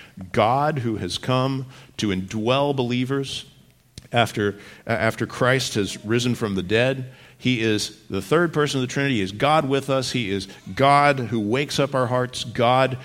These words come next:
who would make us born again through the preaching of the gospel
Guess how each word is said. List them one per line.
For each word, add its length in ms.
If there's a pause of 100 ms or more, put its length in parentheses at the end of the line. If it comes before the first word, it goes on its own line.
(180)
who 140
would 260
make 340
us 160
born 380
again 360
through 180
the 80
preaching 460
of 80
the 60
gospel 640